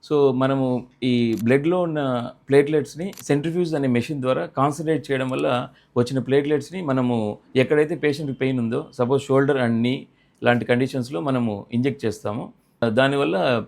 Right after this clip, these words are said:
పెయిన్ రిలీఫ్ బాగుంటుందండి. చాలామంది అడిగారంటే, "సార్, పీఆర్పీ ఎందుకు ఖర్చుతో కూడుకున్నది?" వాడే కిట్, క్వాలిటీ కిట్ వాడినప్పుడు ఖచ్చితంగా దాని రిజల్ట్ కూడా అలానే ఉంటుంది. మినిమం ఏంటంటే, six to eight times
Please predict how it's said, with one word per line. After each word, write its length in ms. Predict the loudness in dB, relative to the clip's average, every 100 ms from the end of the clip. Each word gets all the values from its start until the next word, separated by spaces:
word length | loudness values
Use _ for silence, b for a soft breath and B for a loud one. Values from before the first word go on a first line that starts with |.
| -6 0
పెయిన్ 180 | 0
రిలీఫ్ 540 | 2 -2 -2 -4 -4 -2
బాగుంటుందండి. 720 | 0 0 0 -4 -8 -10 -4
చాలామంది 720 | -2 -2 -2 -2 0 0 0 0
అడిగారంటే, 420 | 0 0 -2 -2
"సార్, 160 | -2 -2
పీఆర్పీ 380 | 2 4 4 0
ఎందుకు 200 | -2 -2
ఖర్చుతో 320 | -2 -4 -4 -2
కూడుకున్నది?" 600 | -2 -2 -4 -4 -4 -4
వాడే 320 | 2 4 4 0
కిట్, 320 | -2 -4 -4 -8 _ _ _ -10
క్వాలిటీ 520 | 4 6 6 4 0
కిట్ 240 | -2 -4 0
వాడినప్పుడు 800 | 0 2 -2 -2 -4 -2 -4 -4
ఖచ్చితంగా 640 | -8 -6 -6 -4 -2 -4
దాని 240 | -2 -2 0
రిజల్ట్ 300 | 0 0 -2
కూడా 260 | 0 2
అలానే 260 | 2 2 -2
ఉంటుంది. 360 | -4 -6 -10 -4
మినిమం 360 | 0 0 0 -2
ఏంటంటే, 260 | -4 -4 -6
six 340 | -8 -8 0
to 120 | 4
eight 200 | 4 4
times 200 | 0 -2